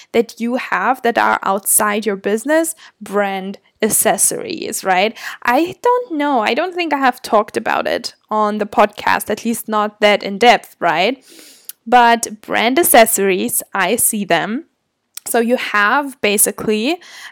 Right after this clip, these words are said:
um, I mean, I'm not that into fashion, right? But let's just, because it just fits so much, okay? You have an outfit, right? And you have, like, your basic things,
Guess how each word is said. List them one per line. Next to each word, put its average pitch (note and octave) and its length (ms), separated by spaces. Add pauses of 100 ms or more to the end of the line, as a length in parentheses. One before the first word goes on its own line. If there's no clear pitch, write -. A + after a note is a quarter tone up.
(100)
um, G3 400
I A#3+ 60
mean, D#4+ 180
I'm G4+ 140
not A#3 280
that F#3+ 280
into G#3 300
fashion, - 600
right? F#3+ 320
But F3+ 300 (340)
let's G#3+ 380
just, - 460
because A3+ 320
it A3+ 100
just - 280
fits - 260
so G3 200
much, F#3 340
okay? G3+ 360 (280)
You A3+ 100
have A3+ 200
an C#4+ 100
outfit, - 640
right? F3+ 400 (280)
And A3+ 100
you A3+ 60
have, A3 180
like, A3 380
your A3 280
basic G#3 800
things, - 640